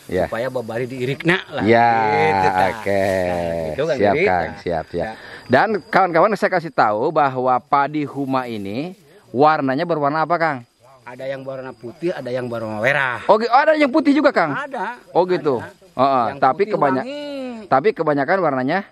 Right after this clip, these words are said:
Speaker 2: Putih.
Speaker 1: Oh, putih.
Speaker 2: Putih.
Speaker 1: Heeh.
Speaker 2: Tergantung
Speaker 1: Nggak merah ya?
Speaker 2: bibitnya, tergantung bibitnya.
Speaker 1: Oh, gitu. Kalau zaman dulu kan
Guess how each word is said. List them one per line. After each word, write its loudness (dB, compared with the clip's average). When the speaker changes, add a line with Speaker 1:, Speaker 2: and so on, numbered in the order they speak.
Speaker 2:
Putih. -6
Speaker 1:
Oh, 4
putih. 4
Speaker 2:
Putih. -2
Speaker 1:
Heeh. -
Speaker 2:
Tergantung 2
Speaker 1:
Nggak 2
merah 2
ya? 0
Speaker 2:
bibitnya, -10
tergantung -12
bibitnya. -12
Speaker 1:
Oh, 4
gitu. 0
Kalau 4
zaman 2
dulu 0
kan 0